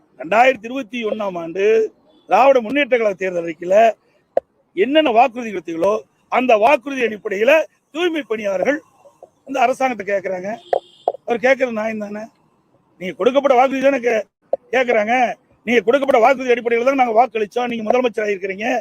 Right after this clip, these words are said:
உங்களுடைய ஆட்சி வந்திருக்குது, அதனால நிறைவேற்றுன்னு அவர்கள் போராட்டம் நடத்திருக்காங்க. ஆனா இந்த அரசாங்கம் கொடுக்கப்பட்ட வாக்குறுதியை எப்பொழுதும் நிறைவேற்றிய சரித்திரம் கிடையாது திமுக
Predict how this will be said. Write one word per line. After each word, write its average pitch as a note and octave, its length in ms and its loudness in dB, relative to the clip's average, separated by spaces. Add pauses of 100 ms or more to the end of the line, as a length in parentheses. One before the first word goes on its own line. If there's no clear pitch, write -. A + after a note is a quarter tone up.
(180)
உங்களுடைய G3 300 -2
ஆட்சி B3 260 0
வந்திருக்குது, G#3+ 420 -2 (600)
அதனால C#4+ 300 4
நிறைவேற்றுன்னு C#4 500 2
அவர்கள் G#3+ 220 -4
போராட்டம் G#3 280 -4
நடத்திருக்காங்க. D#3 480 -16 (580)
ஆனா G3+ 180 -4
இந்த F3+ 160 -4
அரசாங்கம் B3 540 2 (400)
கொடுக்கப்பட்ட G#3+ 480 0 (140)
வாக்குறுதியை A#3 540 0 (720)
எப்பொழுதும் G#3+ 440 0
நிறைவேற்றிய G#3 480 0 (120)
சரித்திரம் G#3+ 400 -4
கிடையாது F#3 280 -2 (140)
திமுக G#3+ 360 -6